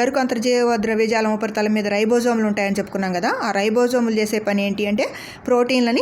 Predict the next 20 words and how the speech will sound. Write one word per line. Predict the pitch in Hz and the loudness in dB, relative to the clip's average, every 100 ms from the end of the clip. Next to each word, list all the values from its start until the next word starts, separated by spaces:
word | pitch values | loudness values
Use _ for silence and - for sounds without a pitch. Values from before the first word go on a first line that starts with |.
| 554 | -2
సంశ్లేషణ | - 240 240 220 214 | -2 0 0 -2 0
చేస్తాయి | 196 180 185 | 0 -2 -2
రైబోజోములు. | 190 190 190 175 170 - | -2 -2 -2 0 -2 -2
అందుకని | 196 247 254 | -2 -2 -2
గరుకు | 220 226 | -2 0
అంతర్జీవ | 226 214 214 214 | -2 -2 -2 -2
ద్రవ్యజాలం | 202 196 190 196 185 285 - - - - - | 0 -2 -2 0 -2 -2 -6 -14 -20 -10 0
ప్రోటీన్లను | 247 247 247 233 | 0 2 2 2
సంశ్లేషణ | 247 226 202 196 185 | 0 -2 -2 -2 -2
చేస్తుంది. | 170 - 175 - - - - - - - - - - 262 | -2 -4 -6 -6 -14 -20 -20 -20 -20 -20 -20 -20 -6 0
నునుపు | 320 339 | 0 2
అంతర్జీవ | 330 285 247 233 226 | 0 0 0 0 0
ద్రవ్యజాలం | 208 202 185 175 170 180 208 233 - | 0 -2 -2 -2 -2 0 -2 -4 -4
డాష్ | 214 233 254 | -2 0 -2
సంశ్లేషణకు | 254 214 208 196 185 - 226 | -2 -2 -2 -2 -4 -4 -4
ఉపయోగపడుతుంది. | 220 175 160 143 - 160 - - - - - 247 | -2 -4 -4 -10 -10 -12 -12 -20 -20 -20 -8 -4
ఇది | 220 | 0
దేనికి | 247 233 | 0 0
ఉపయోగపడుతుంది? | 226 220 214 214 220 | -2 -2 -2 -2 0
లిపిడ్స్ | 233 277 277 294 - | 0 0 -2 -2 -4